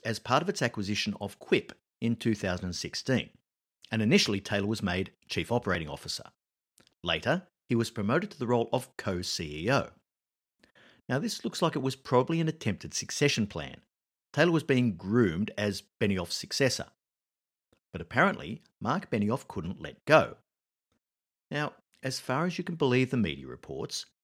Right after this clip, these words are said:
Taylor supposedly oversaw ten top executives running five key areas: finance, operations, engineering, staffing, and marketing. This is the classic C O O role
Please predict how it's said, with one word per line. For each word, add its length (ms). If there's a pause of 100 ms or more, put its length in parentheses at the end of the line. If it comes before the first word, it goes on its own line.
(200)
Taylor 300
supposedly 640
oversaw 560
ten 300
top 240
executives 640 (280)
running 160
five 300
key 220
areas: 480 (500)
finance, 640 (460)
operations, 760 (600)
engineering, 720 (420)
staffing, 840 (520)
and 140
marketing. 400 (1120)
This 160
is 180
the 300 (100)
classic 520
C 260
O 140
O 100
role 520